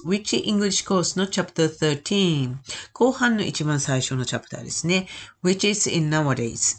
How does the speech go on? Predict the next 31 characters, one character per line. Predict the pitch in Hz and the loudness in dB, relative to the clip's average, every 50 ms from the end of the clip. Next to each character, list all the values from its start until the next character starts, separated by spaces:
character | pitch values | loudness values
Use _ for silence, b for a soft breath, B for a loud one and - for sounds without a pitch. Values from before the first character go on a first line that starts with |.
| - - | -4 -2
に | 185 220 | 0 2
出 | 226 254 226 | 2 2 2
て | 220 208 | 0 0
く | 208 - 202 | -2 -2 0
る | 214 226 233 | 0 0 2
内 | 214 202 175 156 143 | 2 2 2 2 2
容 | 143 139 131 | 0 0 -2
か | - 127 127 | -2 -2 -2
ら | 160 | 0
の | 196 233 220 | 0 0 0
出 | - - - 127 | -2 -2 -4 -4
題 | 117 113 117 117 | -4 -4 -6 -8
に | 117 | -8
な | 127 127 | -10 -10
り | 127 - | -12 -10
ま | - - 127 | -6 -4 -2
す。 | - - - | -2 -2 -2
今 | - 156 143 139 127 | 0 0 0 0 0
日 | 120 120 - - 170 | -2 -4 -6 -4 -2
の | 202 220 208 | 0 0 2
魔 | 196 190 | 2 2
女 | 180 202 190 | 2 0 -2
た | 190 143 139 | -2 -4 -4
ち | - - - - | -4 -6 -6 -6
と | - 117 | -8 -10
い | 110 | -8
う | |
話 | - - 123 120 - - - | -10 -12 -12 -10 -10 -8 -8
で | 143 | -6
す | - - - | -6 -4 -4
ね。 | 202 214 214 214 | -4 -4 -4 -6